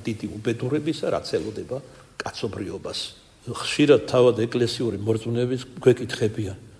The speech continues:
„მამაო, როგორ ვიყოთ? რა ვქნათ?“ და სახეზე შეშინება აწერია. „მომიახლოვდი, შვილო“, გვეუბნება ბაცხოვარი იაკობ მოციქულის პირით და მოგიახლოვდებით, წინ აღუდექით ეშმაკს და განვალს. აი, დააყენა ერთი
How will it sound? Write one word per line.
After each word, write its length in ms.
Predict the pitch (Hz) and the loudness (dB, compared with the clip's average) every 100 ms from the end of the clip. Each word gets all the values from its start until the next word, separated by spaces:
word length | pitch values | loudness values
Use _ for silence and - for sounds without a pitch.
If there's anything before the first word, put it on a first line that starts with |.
| - - | -20 -6
„მამაო, 480 | 123 131 131 113 - - - - - - - | -2 0 2 0 -4 -8 -18 -20 -20 -16 -12
როგორ 280 | 120 147 - 117 | -2 -2 -2 -6
ვიყოთ? 340 | - - - - - - - - | -8 -14 -16 -18 -20 -20 -20 -6
რა 160 | - - | -4 -4
ვქნათ?“ 340 | - 139 - - - - - | -6 -6 -8 -14 -20 -20 -8
და 60 | 156 | -6
სახეზე 460 | - 113 - 113 151 | -4 -4 -4 -4 -4
შეშინება 540 | 123 - 120 113 113 107 | -2 -4 -4 -6 -4 -6
აწერია. 420 | - 101 - - - - _ - | -8 -12 -12 -18 -20 -20 _ -6
„მომიახლოვდი, 1000 | 117 117 110 107 120 147 - 156 104 101 | -2 0 0 -2 -6 -6 0 0 0 -8
შვილო“, 360 | - - 92 92 - - - | -8 -6 -8 -10 -16 -20 -12
გვეუბნება 560 | 117 117 117 120 117 | -4 -2 -2 -2 -2
ბაცხოვარი 640 | 131 101 92 - 123 92 98 117 | -4 -6 -8 -6 -4 -4 -8 -6
იაკობ 280 | 113 - | -6 -6
მოციქულის 600 | 107 110 - 107 - - - | -8 -8 -8 -10 -12 -16 -8
პირით 340 | 175 190 - | -4 -4 -4
და 100 | - - - | -10 -12 -14
მოგიახლოვდებით, 1000 | - 160 185 170 143 - 120 101 - - - | -4 -4 0 -2 -2 -2 -4 -4 -10 -10 -8
წინ 240 | - 147 127 | -2 0 2
აღუდექით 640 | 120 131 117 113 104 - | 2 0 0 -2 -2 -8
ეშმაკს 680 | 123 143 202 - - - - | 0 2 2 -2 -8 -10 -6
და 100 | 220 | -6
განვალს. 480 | 220 131 123 92 127 | -4 -4 -4 -8 -2
აი, 160 | 190 269 196 | 0 0 -2
დააყენა 600 | 131 147 147 147 113 90 | 0 2 2 0 -4 0
ერთი 380 | 135 123 - | 0 0 -4